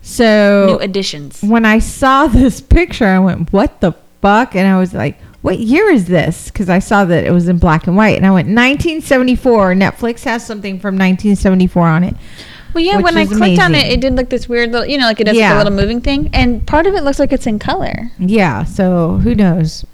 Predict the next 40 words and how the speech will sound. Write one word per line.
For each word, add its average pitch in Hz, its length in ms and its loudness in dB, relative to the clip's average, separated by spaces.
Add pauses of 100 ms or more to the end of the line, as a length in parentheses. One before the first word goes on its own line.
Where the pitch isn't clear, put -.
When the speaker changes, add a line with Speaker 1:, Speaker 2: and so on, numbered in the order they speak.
(140)
Speaker 1:
what 180 160 2
Speaker 2:
So - 80 0
Speaker 1:
we're 180 120 2
in 170 160 0
for, 156 300 -2
but 165 100 -4
Speaker 2:
I - 40 -6
don't 294 100 -2
Speaker 1:
we're 180 60 2
Speaker 2:
even 202 100 4
Speaker 1:
in 214 80 0
Speaker 2:
know. 247 60 0
Speaker 1:
for 240 120 2
something. 156 540 -4 (420)
So 190 160 -10
let 202 100 -6
me 269 120 -6
tell 269 200 -4
you 240 180 -2
about 208 340 0
It's 202 240 -2
Alive. 180 560 -2
Speaker 2:
Okay. - 280 -14 (140)
Speaker 1:
Okay. 190 320 -4 (420)
So 220 160 -2
the 202 120 0
budget 247 400 0
was 240 200 -2
five 254 300 2
hundred 285 340 -2
thousand 233 420 -2
dollars. 180 600 0 (340)
Box 196 280 -4
Speaker 2:
Hmm. 226 80 -2
Speaker 1:
office 190 380 -4
is 185 100 -10
seven 208 360 -2
point 202 260 -2
one 185 280 2
million. 175 560 -2